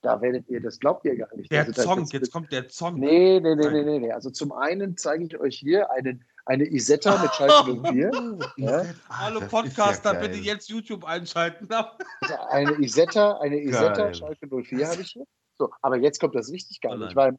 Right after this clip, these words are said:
Speaker 1: Urlaub, ich war im Urlaub am Großvenediger, ähm, da hinter Mittersill da hinten. Äh,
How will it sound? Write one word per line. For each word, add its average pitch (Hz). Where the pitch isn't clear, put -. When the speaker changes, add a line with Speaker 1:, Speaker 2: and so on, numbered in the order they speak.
Speaker 1:
Urlaub, 165
ich -
war 135
im 127
Urlaub 165
am 120
Großvenediger, 139
ähm, 131
da 131
hinter 139
Mittersill 180
da 185
hinten. 202
Äh, 139